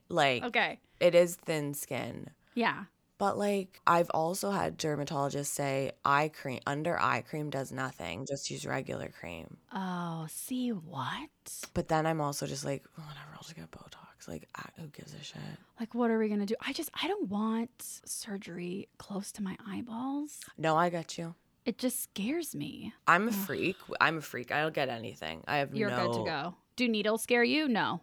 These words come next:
Speaker 1: No. I'm like, put 'em in my,
Speaker 2: Knives.
Speaker 1: literally put 'em in my face. I don't think I'd wanna watch a needle go into my eye, but I wouldn't give a
Speaker 2: Okay.
Speaker 1: shit. Like, I'm, I'm a dirty, nasty freak when it comes to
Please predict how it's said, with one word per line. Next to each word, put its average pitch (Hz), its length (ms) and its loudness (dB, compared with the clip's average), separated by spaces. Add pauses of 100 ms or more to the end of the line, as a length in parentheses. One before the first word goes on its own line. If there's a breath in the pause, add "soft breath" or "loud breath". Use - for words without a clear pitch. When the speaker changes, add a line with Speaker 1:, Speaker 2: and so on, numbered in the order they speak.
(160)
Speaker 1:
No. 82 320 -6 (100)
I'm 156 160 0
like, 139 200 2
put 190 80 2
'em 156 160 6
in 151 140 0
my, 151 80 0
Speaker 2:
Knives. 147 160 -2 (240)
Speaker 1:
literally 143 440 -2
put 151 180 -6
'em 156 80 -2
in 151 80 -2
my 139 100 -2
face. 185 520 -2 (200 soft breath)
I - 180 8
don't 226 160 2
think 254 100 0
I'd 254 140 4
wanna 190 240 4
watch 139 420 4
a 190 40 -2
needle 190 260 2
go 190 160 0
into 196 180 -2
my 185 420 0
eye, 196 40 0
but 160 160 2
I 131 100 2
wouldn't 127 280 -4
give 190 120 -4
a 180 60 -2
Speaker 2:
Okay. 131 80 -2
Speaker 1:
shit. 131 420 -4 (100)
Like, 131 220 -4
I'm, 139 320 -2 (520 soft breath)
I'm 170 140 4
a 185 40 4
dirty, 156 240 2
nasty 147 320 -2
freak 123 320 -6
when 123 80 -4
it - 80 -8
comes 131 280 -10
to 127 500 -6